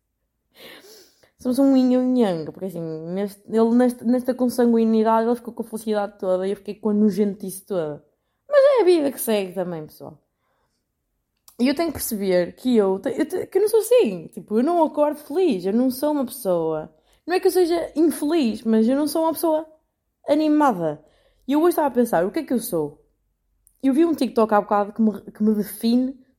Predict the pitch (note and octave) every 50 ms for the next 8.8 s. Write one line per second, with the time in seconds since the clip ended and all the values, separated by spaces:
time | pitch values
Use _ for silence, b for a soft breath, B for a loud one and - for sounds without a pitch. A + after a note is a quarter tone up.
0 | _ _ - A#3+ A3 A3+ G3+ F#3+ F#3+ G3 G#3 A3 A3+ A3+ A#3 A#3 A3+ G#3+ G#3+ G3+
1 | G#3 F#3+ F3 F3 E3 E3+ F#3 F#3+ G3 G#3+ C4 - _ _ _ _ _ - E3+ D#3+
2 | F#3 F3+ G#3 G#3+ - A3 A3+ G#3+ G#3+ G#3+ G3+ F3+ - D#3+ D3+ - A#3 A3+ C4 B3+
3 | B3+ A#3+ A3 A3+ A#3 A#3 A#3+ A3+ A3 G#3+ G3 G3+ F#3+ G#3 A#3 A#3 A#3 - A#3+ A3+
4 | A3+ A#3 A3+ A3+ A#3 A#3 A3+ A3+ - - - - F#3+ A3+ A3+ - - - A3+ G#3+
5 | A3 G#3+ F#3 D#3 C3 - _ b b b b b b b b b b b b B3
6 | B3+ B3+ A#3 G#3 F#3+ F#3 F3+ - - - _ - A#3+ C4 C#4 C#4 D4+ E4 D#4 -
7 | C4 A#3 A#3 A3+ A3+ G#3+ A3 A3 G#3+ A3 - F3 E3 F3 - _ - A#3+ A#3 A#3+
8 | B3 A3+ G#3+ G#3 F3 E3 D#3+ F#3 A#3+ A#3 G#3+ G#3+ G#3+ G#3+ A#3 B3+